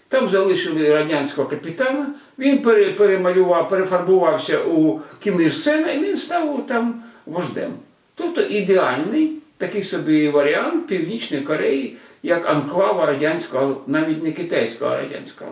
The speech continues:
анклава. Хоча там воювали китайські добровольці. Тобто ми бачимо ось, ось таку ситуацію. Щось там пообіцяли народу, вони підтримали, і ось вони і мають.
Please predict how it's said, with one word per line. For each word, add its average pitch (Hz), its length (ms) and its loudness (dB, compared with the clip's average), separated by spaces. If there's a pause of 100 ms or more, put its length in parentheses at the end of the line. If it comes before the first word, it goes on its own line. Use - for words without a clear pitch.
(160)
анклава. 120 440 -10 (760)
Хоча 196 220 -4
там 165 300 -2
воювали 127 480 -2
китайські - 480 -6
добровольці. 123 600 -8 (920)
Тобто 302 300 -2
ми 247 140 4
бачимо 247 680 2 (140)
ось, - 280 -2 (120)
ось 127 100 -10
таку 135 240 -8
ситуацію. - 600 -16 (540)
Щось 269 260 -2
там - 140 0
пообіцяли 190 640 -2
народу, 277 380 0
вони 165 280 -4
підтримали, 247 800 -4
і 151 140 -2
ось 202 240 -2
вони 160 180 -8
і - 40 -10
мають. - 500 -16